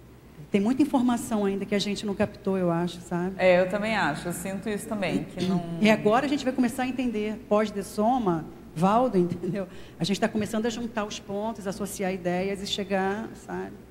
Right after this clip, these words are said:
Speaker 2: É,
Speaker 1: Na nova.
Speaker 2: não, assim, o, pra mim foi muito,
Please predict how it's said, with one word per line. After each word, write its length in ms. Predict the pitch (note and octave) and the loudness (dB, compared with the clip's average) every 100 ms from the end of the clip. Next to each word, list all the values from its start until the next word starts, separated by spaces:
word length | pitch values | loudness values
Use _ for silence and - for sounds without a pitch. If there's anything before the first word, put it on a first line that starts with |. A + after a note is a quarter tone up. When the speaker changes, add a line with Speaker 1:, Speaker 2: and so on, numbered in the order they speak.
| - - - - - - - - | -20 -20 -20 -20 -20 -20 -20 -12
Speaker 2:
É, 420 | F3 D#3+ D3+ C#3 C#3+ | -4 0 0 0 -2
Speaker 1:
Na 40 | |
nova. 160 | F3 G3 A3+ | -2 2 2
Speaker 2:
não, 180 | G#3+ | 4
assim, 460 | F3 G3+ - G3 F3+ | 2 0 -2 -4 -2
o, 140 | F3 E3+ F3 D#3 - | -2 -2 -4 -6 0
pra 120 | F#3+ | 0
mim 360 | G3 G#3+ C4+ C#4 | 2 0 -2 -2
foi 140 | C4 | 0
muito, 1400 | B3 A#3 B3+ C4+ - C4+ B3+ A3+ G3+ F#3 E3+ D#3+ D3+ D3 | 0 0 0 -2 -4 -2 0 2 2 0 0 -2 -2 -4